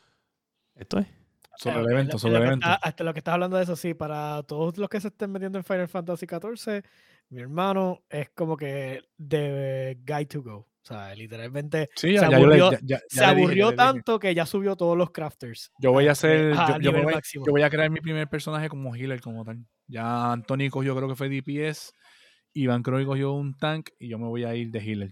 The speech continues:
Speaker 2: Tengo que meterme, paja que lo compré todo, pero lo tengo ahí, no, no he hecho nada.
Speaker 1: ¿Cómo es? ¿Cómo es? Ah, ok, estamos medio, ok, ya, ya.
Speaker 3: ¿Ya?
Speaker 1: Mira, pues nada, gente, este, volviendo al, al, al show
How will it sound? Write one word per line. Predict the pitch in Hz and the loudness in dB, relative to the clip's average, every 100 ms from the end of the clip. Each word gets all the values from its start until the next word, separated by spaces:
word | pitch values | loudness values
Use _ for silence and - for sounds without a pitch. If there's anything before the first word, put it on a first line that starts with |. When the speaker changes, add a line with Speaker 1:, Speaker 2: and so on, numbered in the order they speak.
| _ | _
Speaker 2:
Tengo | 117 139 | 2 4
que | 170 | 4
meterme, | 165 147 156 143 | 0 -2 -4 -4
paja | 127 143 | -2 -2
que | 151 | -4
lo | 123 | -6
compré | 120 135 | -8 -10
todo, | 160 160 | -12 -12
pero | 127 117 | -12 -14
lo | |
tengo | 110 120 | -12 -8
ahí, | 131 | -8
no, | 127 113 | -8 -8
no | 113 | -8
he | |
hecho | - | -6
nada. | 120 113 113 _ _ _ _ _ _ _ _ _ _ _ _ _ _ _ _ _ _ _ _ _ _ _ _ _ _ _ _ _ _ _ _ | -6 -6 -10 _ _ _ _ _ _ _ _ _ _ _ _ _ _ _ _ _ _ _ _ _ _ _ _ _ _ _ _ _ _ _ _
Speaker 1:
¿Cómo | - 120 | 4 8
es? | 110 | 6
¿Cómo | 120 117 | 6 2
es? | 156 - - _ _ - | 0 -6 -20 _ _ 4
Ah, | 147 139 | 8 10
ok, | |
estamos | 107 - 110 127 | 8 6 4 4
medio, | 127 110 | 2 2
ok, | 95 | 2
ya, | 87 82 | 2 -2
ya. | 82 - _ _ _ - - - - - - | -6 -14 _ _ _ -20 -20 -20 -20 -18 -16
Speaker 3:
¿Ya? | - - - - | -16 -20 -20 -4
Speaker 1:
Mira, | 120 165 180 | 6 10 12
pues | 156 143 | 12 10
nada, | 135 151 160 | 8 10 10
gente, | 156 151 113 110 - | 8 6 6 4 0
este, | 113 101 120 | -6 0 4
volviendo | 113 110 113 135 | 4 4 4 6
al, | 139 143 135 131 | 4 4 6 8
al, | 127 - 123 120 120 | 6 4 2 4 2
al | 117 117 | 2 2
show | 117 170 185 175 | 8 10 10 6